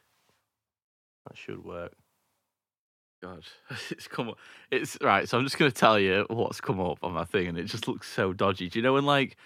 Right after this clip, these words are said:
Speaker 2: websites, you know, y-, it, they, they look legit. When you look at a web address, it looks legit. All I've got is just, like, jailbabes dot com, Tammy. <sighs> Oh, this isn't good.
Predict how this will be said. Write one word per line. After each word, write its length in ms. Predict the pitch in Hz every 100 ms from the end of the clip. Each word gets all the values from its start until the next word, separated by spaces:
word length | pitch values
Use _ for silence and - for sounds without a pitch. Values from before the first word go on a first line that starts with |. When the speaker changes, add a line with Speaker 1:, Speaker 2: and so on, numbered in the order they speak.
| - - - _ -
Speaker 2:
websites, 1040 | 131 123 - 101 87 73 - - - - - _ -
you 120 | 107 104
know, 100 | 82
y-, 180 | 82 - -
it, 160 | 110
they, 220 | 117 117 113 -
they 180 | 123 123
look 400 | 113 117 123 -
legit. 300 | 113 107 80
When 120 | 95
you 120 | 98
look 260 | 107 123 -
at 120 | 135
a 80 | 107
web 380 | 98 101 92 - _ - - -
address, 420 | 98 95 95 -
it 80 | -
looks 220 | 101 85
legit. 420 | 101 98 92 78 - _ _ _
All 160 | - 123
I've 140 | 120 95
got 220 | 107 -
is 220 | 85 82
just, 240 | - 92 -
like, 200 | 90 -
jailbabes 600 | 110 101 92 87 82 -
dot 200 | 90 -
com, 400 | - 87 82 98 - _ -
Tammy. 580 | - 98 87 85 82 _ _ _ _ _ _ _ _ _ _ _ _ _ _ -
<sighs> 60 | - - - - _
Oh, 420 | 135 165 160 135 104
this 300 | 120 131 120
isn't 280 | 104 95 67
good. 320 | 73 87